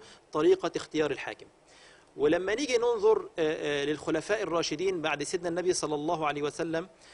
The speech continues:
هنشوف إن عملية اختيار الخليفة بعد عصر النبي صلى الله عليه وسلم وفي زمن الصحابة نفسهم اللي هم أفضل الخلق بعد النبي صلى الله عليه وسلم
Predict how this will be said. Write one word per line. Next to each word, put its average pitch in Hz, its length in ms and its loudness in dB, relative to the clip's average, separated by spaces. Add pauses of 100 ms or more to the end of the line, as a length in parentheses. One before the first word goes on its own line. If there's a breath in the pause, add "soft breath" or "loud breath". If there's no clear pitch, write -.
(240 loud breath)
هنشوف 214 640 -4
إن 170 240 -2
عملية 170 560 -4
اختيار 196 480 2
الخليفة 175 640 0 (320 loud breath)
بعد 160 420 0
عصر 156 360 -2
النبي 175 320 0
صلى 160 260 -4
الله 165 340 -2
عليه 151 200 -2
وسلم 160 480 -4
وفي 147 200 -6
زمن 180 280 -2
الصحابة 165 440 -4
نفسهم 160 420 -4
اللي 147 140 -6
هم 170 180 -6
أفضل 156 380 -6
الخلق 156 420 -6
بعد 139 220 -8
النبي 151 260 -4
صلى 147 200 -6
الله 151 100 -6
عليه 147 60 -6
وسلم 180 280 -4